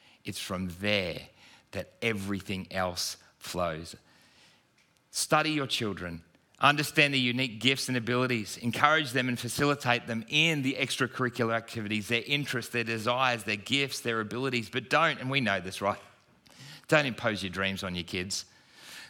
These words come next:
There's enough kids out there with parents on the sideline of football fields who are living out their dreams through their kids. Study your kids. Understand them.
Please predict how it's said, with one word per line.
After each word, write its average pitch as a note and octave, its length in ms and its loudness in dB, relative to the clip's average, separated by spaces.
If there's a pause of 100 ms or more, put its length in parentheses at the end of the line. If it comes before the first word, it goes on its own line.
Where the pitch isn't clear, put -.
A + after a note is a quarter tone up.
There's C3 220 4
enough C#3+ 460 4
kids B2+ 420 2
out B2 320 4
there A2+ 320 4 (180)
with B2 160 2
parents A#2+ 380 2
on A#2 80 0
the A2+ 80 -2
sideline A#2+ 520 2
of G#2+ 60 -4
football G#2+ 320 -4
fields G#2 380 -2
who A#2 160 0
are A2 80 6
living A2 380 2
out G2 260 0
their G2+ 160 2
dreams G2 580 0 (280)
through A2+ 260 2
their F#2+ 140 2
kids. E2+ 580 -4 (960)
Study D3 540 0
your B2 240 0
kids. - 720 -8 (260)
Understand B2+ 840 0
them. E2+ 240 -8